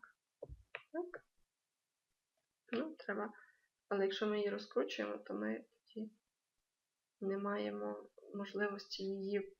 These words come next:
посунути. Ось якщо ми її, ну,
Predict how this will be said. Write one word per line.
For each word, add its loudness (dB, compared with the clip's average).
посунути. 2
Ось -6
якщо -2
ми 4
її, -2
ну, 2